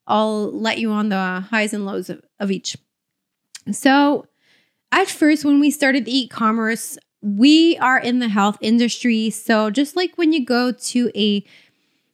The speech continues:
a drugstore, pharmacy, if you buy a product or a medication, there is no guarantee on it. I mean, if you bought it, it's yours. You cannot return it.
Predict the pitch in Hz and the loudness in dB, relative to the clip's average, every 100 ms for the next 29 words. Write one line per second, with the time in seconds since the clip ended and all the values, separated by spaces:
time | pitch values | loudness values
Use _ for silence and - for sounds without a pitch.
0 | - - 220 180 285 285 - - 262 254 | -8 0 0 2 2 2 -2 0 0 2
1 | 254 214 - 285 285 277 - 269 254 247 | 0 -2 0 2 2 0 0 2 2 2
2 | 254 240 226 226 - 247 294 403 415 - | 0 -4 -8 -6 0 0 2 0 -2 0
3 | 262 277 240 220 202 220 247 226 - 254 | 0 2 0 2 2 2 0 -2 -4 -4
4 | - 190 180 185 185 220 359 - 359 277 | 0 0 0 -4 -2 0 2 0 -4 0
5 | 240 240 233 202 208 208 202 214 196 190 | 0 0 -2 0 0 -2 -4 -4 -4 -4
6 | 185 208 226 233 233 220 269 415 311 226 | -6 -2 2 2 0 -2 0 0 2 2
7 | 277 240 180 190 - 262 - 208 202 180 | 2 0 -2 -4 -4 -4 -2 -4 -4 -6
8 | 180 202 226 269 302 262 254 277 269 220 | -8 -4 0 2 2 -2 -6 -4 0 0
9 | 185 | -2